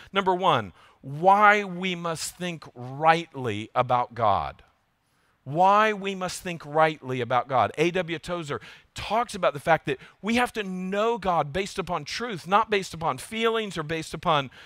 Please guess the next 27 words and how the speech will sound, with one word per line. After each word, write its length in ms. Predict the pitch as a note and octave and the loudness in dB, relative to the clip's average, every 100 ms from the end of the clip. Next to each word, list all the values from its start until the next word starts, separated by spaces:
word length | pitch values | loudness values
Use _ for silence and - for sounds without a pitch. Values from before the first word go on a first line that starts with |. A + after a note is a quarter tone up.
| - | -14
societal 720 | - F3 - F3+ F#3 F3 D#3+ | -8 -4 4 6 6 4 -2
impressions. 760 | D#3+ - G3+ G#3+ - C3+ G#2 | -6 -2 4 4 2 -8 -8
We 160 | C#3+ G#3+ | -4 -4
need 180 | C4 A3 | -2 -6
to 60 | |
know 140 | F#3 E3+ | -4 -4
what 120 | E3 | -4
the 60 | D3 | 2
Bible 420 | E3+ A3+ C#4 F3+ | 6 6 6 0
says 300 | - A2+ G#2+ | -4 -6 -4
about 240 | G2+ F#2+ | -4 -4
God. 300 | F#2 D#2+ - - _ _ _ - | -4 -4 -6 -14 _ _ _ -8
Because 280 | G3 A3 F3 | -4 -4 -4
the, 80 | |
what 180 | A3 A3+ | -2 -2
you 220 | A3 G#3+ - - | -4 -10 -10 -2
understand 840 | A3 A3+ G#3+ - - - A#3+ D4 C#4 | 0 0 -4 -4 -6 -2 0 0 0
about 260 | F3 D3 | 4 4
God 260 | C#3+ D3 D3 - - | 4 2 2 -4 -12
needs 440 | E3+ G#3 C#4 B3+ - | -6 -4 -4 -6 -10
to 100 | E3+ | -8
be 400 | C#3 B2 B2 - - | -4 -4 -4 -8 -8
in 160 | F#3 F3+ | -6 0
line 280 | F#3 F#3 | 2 0
with 140 | F3 E3+ | -4 -10
the 80 | - | -10
truth, 640 | - - B3+ G#3 C#3 - | -8 -6 -4 -2 -4 -8